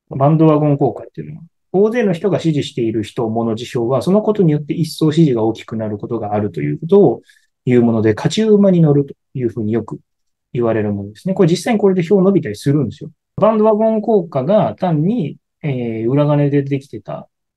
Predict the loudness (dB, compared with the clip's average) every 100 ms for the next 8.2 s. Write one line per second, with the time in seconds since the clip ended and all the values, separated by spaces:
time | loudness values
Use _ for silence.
0 | _ -10 -6 -4 -4 -2 -2 -4 -6 -6
1 | -6 -6 -8 -10 _ _ -8 -4 -4 -4
2 | -6 -6 -4 -6 -8 -16 _ _ 2 4
3 | 6 4 2 0 -2 -2 -2 0 -2 -4
4 | -8 -4 -4 -6 _ _ _ _ _ _
5 | _ _ -4 0 2 0 -4 _ -4 0
6 | 2 0 -2 -4 -2 0 2 2 2 2
7 | 0 0 -2 -4 -4 -4 -4 -6 -8 -8
8 | -10 -12